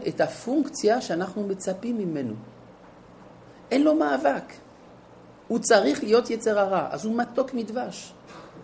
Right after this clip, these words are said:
ברור, מה שאין כן. ברגע שהוא מגיע למצב שבו יש לו גם יצר הטוב וגם יצר הרע, אז מתחילה המלחמה אצלו,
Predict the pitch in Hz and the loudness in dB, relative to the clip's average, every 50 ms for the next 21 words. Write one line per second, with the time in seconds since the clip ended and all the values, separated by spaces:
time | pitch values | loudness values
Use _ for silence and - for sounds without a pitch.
0 | - - - - - - - - - - - - - - - - - - 147 165 | -20 -20 -20 -20 -20 -20 -20 -20 -20 -20 -20 -20 -20 -20 -20 -18 -6 0 2 4
1 | 208 240 214 - - 123 170 208 214 - - 277 254 254 233 - - 120 101 90 | 4 2 0 -2 -4 -2 0 0 0 0 2 2 2 2 2 -2 -2 -4 -4 -4
2 | - - - - - - - - - - - 120 147 151 202 240 254 294 269 277 | -10 -16 -18 -20 -20 -20 -20 -20 -20 -16 -2 0 4 4 4 4 4 2 0 0
3 | - 185 170 156 139 156 190 202 190 180 160 147 135 127 - - 214 208 208 - | 0 0 2 2 2 2 4 4 4 4 2 -2 -2 -2 0 0 0 0 2 -2
4 | 156 143 151 151 143 139 - - 139 123 117 185 240 269 254 220 196 190 - 165 | -2 -2 0 -2 -2 -2 -2 -4 -4 0 2 2 2 4 2 0 -2 -2 0 0
5 | 147 135 135 131 - 143 139 131 123 123 117 123 202 240 240 220 202 175 - - | 0 0 -2 0 0 0 0 2 0 -4 4 6 6 6 8 4 0 0 0 0
6 | 143 123 113 110 95 95 110 160 214 - - - - - - - - - - - | 0 0 0 -2 -4 -6 -8 -10 -12 -14 -20 -20 -20 -20 -20 -20 -20 -20 -20 -18
7 | - - 302 311 302 254 220 202 185 185 - 220 202 226 233 226 226 226 226 220 | -2 4 6 6 6 6 6 4 4 4 4 4 4 6 4 4 2 0 0 4
8 | - 233 240 294 339 403 359 - - - - 143 110 | 4 4 4 4 2 2 0 0 -2 -2 -2 -2 -2